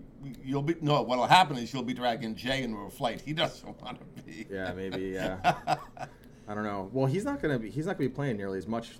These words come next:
Speaker 2: living in Brooklyn.
Speaker 1: Yeah, but he's not gonna change his handicap.
Speaker 2: What, we have to play at twelve month low, right?
Speaker 1: Yeah.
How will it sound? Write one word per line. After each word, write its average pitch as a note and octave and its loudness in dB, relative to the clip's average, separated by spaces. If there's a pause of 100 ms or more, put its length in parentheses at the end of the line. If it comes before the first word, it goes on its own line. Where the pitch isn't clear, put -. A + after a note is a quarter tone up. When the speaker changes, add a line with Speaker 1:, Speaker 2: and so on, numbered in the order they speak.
Speaker 2:
living G#2+ -2
in G2 -6
Brooklyn. F2 -6 (120)
Speaker 1:
Yeah, C3+ 0
but G#2+ -6
he's G2+ -10
not B2+ -4
gonna A2 -6
change B2+ -6
his - -14
handicap. C3 -6 (400)
Speaker 2:
What, G#2+ -2
we A2 -2
have A2 0
to - -16
play G#2+ -4
at F#2 -6
twelve G2+ -6
month F2 -10
low, A#2 -2
right? E2+ -4 (380)
Speaker 1:
Yeah. B3 -4